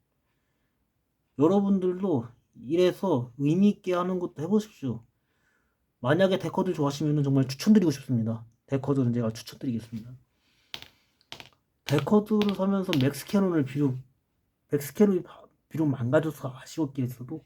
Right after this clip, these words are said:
데커드 단독 하나라도 멋있어서 너무나도 제 가슴이 팔딱팔딱 뛰더라고요.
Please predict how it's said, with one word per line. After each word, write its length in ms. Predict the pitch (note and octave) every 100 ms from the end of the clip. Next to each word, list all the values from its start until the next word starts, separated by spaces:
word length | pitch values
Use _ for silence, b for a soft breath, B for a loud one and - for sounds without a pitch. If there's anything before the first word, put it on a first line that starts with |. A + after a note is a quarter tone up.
| b b b b b b b b _
데커드 420 | - E3 G3 F3+
단독 400 | - D3+ E3 -
하나라도 460 | G#3 G#3 F#3+ D#3 C#3+
멋있어서 720 | A2+ B2+ C3 C3 B2 C3+ B2+ - -
너무나도 500 | A#2+ C3 B2+ B2+ A#2+ A2 - B B B B - _ _ _
제 140 | - C#3+
가슴이 520 | C#3+ C#3+ D3 C3 B2+
팔딱팔딱 540 | - - - - C3
뛰더라고요. 560 | G#3+ G#3 F3 A#2+ G#2 G#2+